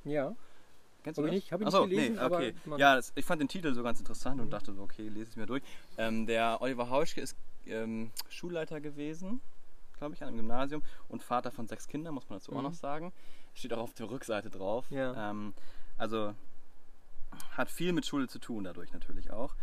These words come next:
Speaker 1: Mhm.
Speaker 2: Und, ähm, der hat nämlich zum Beispiel gesagt, dass die Schule, die wir so heute haben, dass die eigentlich obsolet ist, ne?
Speaker 1: Mhm.
Speaker 2: Dass die,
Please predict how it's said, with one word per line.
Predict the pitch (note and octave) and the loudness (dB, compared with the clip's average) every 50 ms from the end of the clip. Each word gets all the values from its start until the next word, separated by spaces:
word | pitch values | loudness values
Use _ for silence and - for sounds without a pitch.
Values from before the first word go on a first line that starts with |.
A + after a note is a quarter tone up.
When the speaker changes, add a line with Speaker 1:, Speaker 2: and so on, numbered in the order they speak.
| - - - | -2 -2 -2
Speaker 1:
Mhm. | C3+ B2+ B2 A#2+ A#2+ C3 | 0 2 2 2 4 4
Speaker 2:
Und, | - A2+ A2+ A2+ A#2 A#2 A#2+ A#2 A2+ - - - | 4 4 4 2 2 0 0 0 -2 -4 -4 -4
ähm, | - A2+ A#2 A#2 A2+ A#2 A2+ A2 | -4 -2 0 0 2 0 0 0
der | C3 C#3 D#3 | 0 2 2
hat | F3 | 2
nämlich | F3 E3+ E3+ E3 | 0 0 -2 -2
zum | - E3 D3+ | -2 -4 -4
Beispiel | D3 D3+ D3+ - - C3+ | -6 -6 -6 -8 -8 -8
gesagt, | C3+ C3+ A#2 B2 C3 C3+ C#3+ C#3+ - - G#2+ - - - - - | -8 -6 -6 -4 -2 -2 -2 -4 -6 -10 -14 -16 -16 -16 -12 -10
dass | B2+ B2+ B2+ - - - - - - - - - - - - - - - - - - - - | -8 -8 -8 -6 -2 -2 -2 -2 -2 -6 -8 -8 -8 -8 -8 -8 -8 -10 -10 -10 -8 -6 -4
die | - C3 | -4 -4
Schule, | - - D#3 D#3+ D#3+ D3+ D3+ C#3 | -4 -2 0 2 4 4 4 4
die | C#3 C3+ A#2 A#2 | 4 2 2 4
wir | B2 B2 | 4 4
so | A#2+ A#2+ A#2+ B2 | 4 4 4 0
heute | C3+ C#3+ C#3+ - C3 A#2 | -2 -2 -2 -2 0 2
haben, | B2 B2+ C#3 C#3+ D3 D3 C3 | 4 4 4 4 4 2 -2
dass | A2 - - | -4 -6 -8
die | - G#2 | -8 -8
eigentlich | G2 G#2+ A2 A2 G#2+ A2 G#2+ - - - - - - - | -8 -6 -6 -6 -4 -4 -4 -4 -6 -6 -10 -12 -14 -16
obsolet | - - - - G#2+ G2+ G2+ G2+ G#2+ G#2+ - | -16 -14 -10 -10 -8 -6 -6 -6 -6 -6 -8
ist, | F#2+ F2+ - - - | -10 -12 -12 -14 -14
ne? | G2+ A2 C3 D3+ | -12 -10 -10 -10
Speaker 1:
Mhm. | D3 C#3 C3 B2+ B2 B2 D3 D3 | -8 -8 -6 -6 -6 -8 -10 -10
Speaker 2:
Dass | - G#2 - - | -12 -10 -10 -10
die, | - G#2 G#2 G2 G2+ G#2 | -10 -8 -8 -8 -8 -8